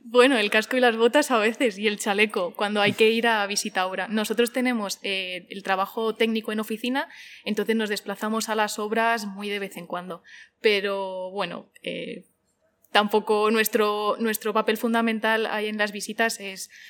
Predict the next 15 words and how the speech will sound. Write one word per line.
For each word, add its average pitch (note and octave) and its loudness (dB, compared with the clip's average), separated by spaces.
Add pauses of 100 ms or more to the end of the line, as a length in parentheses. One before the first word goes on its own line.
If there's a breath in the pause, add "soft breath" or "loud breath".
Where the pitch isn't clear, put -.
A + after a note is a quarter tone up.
(180 loud breath)
comprobar, G3 -2
eh, F3 -14
pues F3 -10
las F#3 -8
implantaciones A#3 -4
o F3 -10
alguna G3+ -2
duda G#3+ 0
que G3+ -4
tengamos G3+ -8
para F#3+ -8
la G3 -4
realización F#3+ -8
del F3 -8
proyecto. F3+ -12